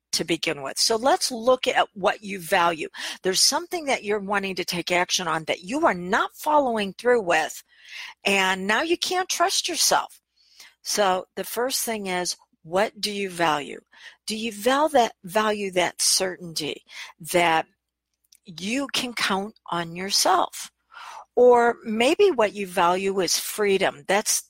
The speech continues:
that variety. No one's gonna tell me what to do. So you need to take certain actions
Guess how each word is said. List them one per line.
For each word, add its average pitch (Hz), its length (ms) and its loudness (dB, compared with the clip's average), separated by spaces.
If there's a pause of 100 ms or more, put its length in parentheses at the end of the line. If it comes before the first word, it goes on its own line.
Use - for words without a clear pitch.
that 185 260 2
variety. 160 720 0
No 185 120 -4
one's 269 300 -4
gonna 262 260 -2
tell 262 340 0
me 262 280 -6
what 214 300 0
to 202 120 -4
do. 175 380 2 (460)
So - 140 0
you 262 180 -2
need 262 200 -2
to 240 100 -4
take 220 260 2
certain 180 360 0
actions 175 600 0